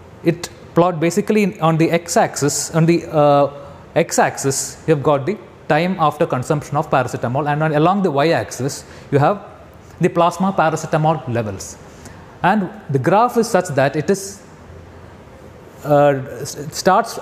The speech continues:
at four hours and it, it, uh, extends till twenty-four hours,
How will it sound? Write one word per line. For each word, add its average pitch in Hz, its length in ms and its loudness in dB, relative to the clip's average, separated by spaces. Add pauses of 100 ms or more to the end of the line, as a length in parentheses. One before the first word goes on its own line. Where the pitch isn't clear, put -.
at 160 140 -2
four 185 300 2
hours 160 340 2
and 156 220 0
it, - 280 -6
it, - 200 -8 (300)
uh, - 180 -14 (240)
extends 196 460 0
till 208 120 2
twenty-four 156 480 2
hours, 98 480 -6